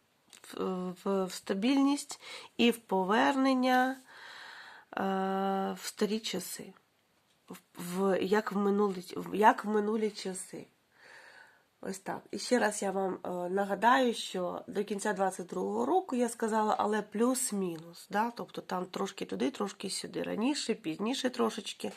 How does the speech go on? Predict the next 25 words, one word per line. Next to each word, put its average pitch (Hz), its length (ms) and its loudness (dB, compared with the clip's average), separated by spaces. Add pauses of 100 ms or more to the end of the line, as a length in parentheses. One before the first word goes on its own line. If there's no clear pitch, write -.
(600)
Ось 202 200 2
так. - 300 -10 (580)
Значить, 180 540 0
оце 269 280 4
повинно 202 400 2
бути. 165 380 -8
Що 247 240 4
на 254 160 6
сьогодні? 180 640 -2
Розділена 185 760 2
ситуа-, 220 560 2
розділені 175 600 2
території. 285 840 2 (460)
Така 220 280 4
задача 185 560 -2
і 208 100 -2
була. 196 600 2 (320)
Ось 196 260 2
вам 185 180 2
окупація, 220 960 2
ось 196 220 0
підняття 180 680 0
знову 175 360 0
військового 170 680 -4
режиму. 262 800 4